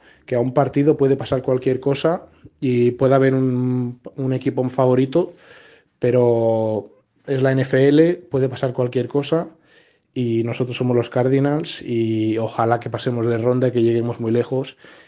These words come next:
y que podamos disfrutar más de nuestro equipo durante esta temporada. Nada, chicos, un saludo a todos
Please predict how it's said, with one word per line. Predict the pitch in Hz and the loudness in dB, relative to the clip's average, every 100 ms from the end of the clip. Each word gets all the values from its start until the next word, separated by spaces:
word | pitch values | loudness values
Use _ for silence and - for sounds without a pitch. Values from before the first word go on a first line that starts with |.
| - | -12
y | 120 | -6
que | 117 | -2
podamos | 123 123 123 | 2 2 0
disfrutar | 120 - 123 123 120 117 | -4 -2 0 2 2 2
más | 120 120 | 0 0
de | 117 | -2
nuestro | 117 107 113 | -2 -4 -4
equipo | 117 123 127 | -2 0 2
durante | 117 110 | 2 0
esta | 110 113 | -6 -6
temporada. | 113 104 107 98 95 _ _ _ _ _ _ _ _ _ _ 135 | -6 -4 -2 -4 -6 _ _ _ _ _ _ _ _ _ _ -2
Nada, | 123 123 | 2 2
chicos, | - 127 113 104 - - | 2 0 0 -4 -10 -8
un | 143 | 0
saludo | 147 135 135 | 2 4 4
a | 127 | 4
todos | 151 156 190 196 - | 4 4 4 -2 -8